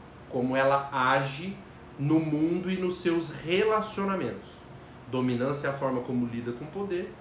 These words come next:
influência é a forma como a pessoa lida, se expressa e age nos seus relacionamentos. A estabilidade, terceira característica,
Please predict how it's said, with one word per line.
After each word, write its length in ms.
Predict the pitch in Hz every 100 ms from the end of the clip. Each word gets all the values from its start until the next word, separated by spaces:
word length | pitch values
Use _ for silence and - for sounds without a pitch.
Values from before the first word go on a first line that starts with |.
| - -
influência 640 | 170 180 202 151 151 -
é 80 | 151
a 80 | 156
forma 400 | - 135 135 139 -
como 180 | 139
a 40 | 143
pessoa 400 | 143 139 139 135
lida, 440 | 127 120 139 139
se 160 | - 120
expressa 760 | - - 127 139 143 - 143 - - -
e 120 | 147
age 360 | 131 127 123 131
nos 240 | 135 135
seus 280 | 127 120 120 - - 131
relacionamentos. 1000 | 143 151 143 151 143 139 - - - - - - - - - - - - - -
A 200 | 160 175 175
estabilidade, 1160 | 226 240 - 190 - 156 135 131 160 185 - - -
terceira 520 | 120 117 - 139 139
característica, 840 | 117 113 113 127 120 151 165 180